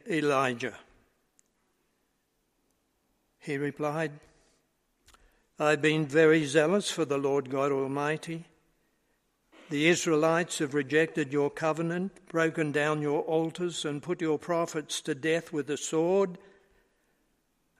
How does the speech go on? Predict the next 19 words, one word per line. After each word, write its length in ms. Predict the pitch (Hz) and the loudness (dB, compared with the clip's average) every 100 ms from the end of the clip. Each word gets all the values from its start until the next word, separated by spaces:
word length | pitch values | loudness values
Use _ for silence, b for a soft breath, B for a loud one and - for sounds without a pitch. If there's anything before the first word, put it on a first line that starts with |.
| - | -2
I 180 | 185 220 | 2 2
am 180 | 175 160 | 2 0
the 100 | 165 | 0
only 320 | 175 175 165 | 0 0 -2
one 300 | 170 175 180 | -2 0 0
left, 500 | 208 214 - - - _ _ _ _ _ _ _ - | 0 -2 -8 -18 -20 _ _ _ _ _ _ _ -6
and 180 | 156 165 | -4 0
now 220 | 175 175 | 0 0
they're 160 | 160 | 0
trying 480 | 160 - 170 165 165 | -2 0 0 0 -2
to 80 | 156 | -6
kill 300 | - 180 175 | -2 0 0
me 240 | 175 180 | 0 -4
too." 400 | 165 190 208 202 - _ _ _ _ _ _ _ _ _ _ _ _ _ _ _ _ _ _ _ _ _ _ _ _ _ _ _ _ | -4 -6 -4 -6 -12 _ _ _ _ _ _ _ _ _ _ _ _ _ _ _ _ _ _ _ _ _ _ _ _ _ _ _ _
The 120 | - 147 | -6 -2
Lord 320 | 165 170 151 | 0 -2 -4
said 360 | - 170 160 | -2 0 0
to 120 | 131 120 | -4 -6
him, 400 | - 120 113 | -8 -12 -12